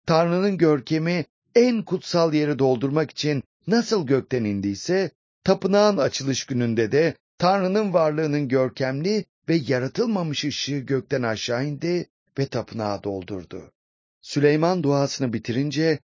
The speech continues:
gökten ateş yağdı. Yakmalık sunularla kurbanları yiyip bitirdi ve Rabbin görkemi tapınağı doldurdu.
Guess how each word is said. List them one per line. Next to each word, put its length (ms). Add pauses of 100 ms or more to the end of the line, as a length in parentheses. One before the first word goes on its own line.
(120)
gökten 560
ateş 440
yağdı. 500 (340)
Yakmalık 540
sunularla 600
kurbanları 640
yiyip 360
bitirdi 680 (420)
ve 160
Rabbin 420
görkemi 680 (380)
tapınağı 580
doldurdu. 760